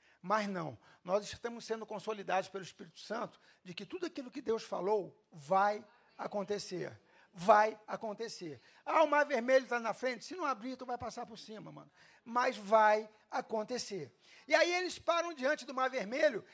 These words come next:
e é uma situação entra-, engraçada, que eles viram pra Moisés e falam assim, "Moisés, legal. Você nos tirou lá da terra do Egito pra gente morrer aqui no deserto, né? Que ideia maravilhosa. E agora? O que que nós vamos fazer? Os caras tão chegando aí atrás da gente,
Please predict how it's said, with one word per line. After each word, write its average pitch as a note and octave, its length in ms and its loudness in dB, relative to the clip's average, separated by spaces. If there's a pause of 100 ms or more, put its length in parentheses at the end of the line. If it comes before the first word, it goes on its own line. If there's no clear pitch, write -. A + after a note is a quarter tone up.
(140)
e D4 80 0
é D4 60 10
uma D#4+ 140 4
situação D4+ 360 0
entra-, E4 280 -2
engraçada, C#4 480 2
que - 80 -8
eles B3 120 -10
viram D4 200 -4
pra C4 140 2
Moisés C4+ 260 2
e B3+ 40 -6
falam C4+ 180 0
assim, C#4+ 120 -4
"Moisés, C#4+ 400 2
legal. C4 540 0 (840)
Você C#4+ 280 4
nos D4+ 180 -2
tirou C#4+ 260 8
lá D4 140 6
da D#4 140 2
terra B3+ 280 4
do B3 100 -2
Egito A#3 240 0
pra D4+ 80 -2
gente C#4+ 160 -4
morrer C#4 220 6
aqui C#4 180 2
no C#4 100 -2
deserto, B3 600 6
né? C4 260 2 (640)
Que G4+ 200 6
ideia B3+ 360 8
maravilhosa. G3 840 6
E D#4 100 4
agora? B3+ 440 6
O - 20 -16
que C#4+ 100 -10
que C4 60 -14
nós C#4 140 2
vamos D4 160 0
fazer? B3+ 260 0
Os A3 140 0
caras C#4+ 200 0
tão C#4+ 140 -2
chegando B3 380 0
aí A#3 60 6
atrás A3+ 260 2
da A#3+ 100 2
gente, D#4 480 -2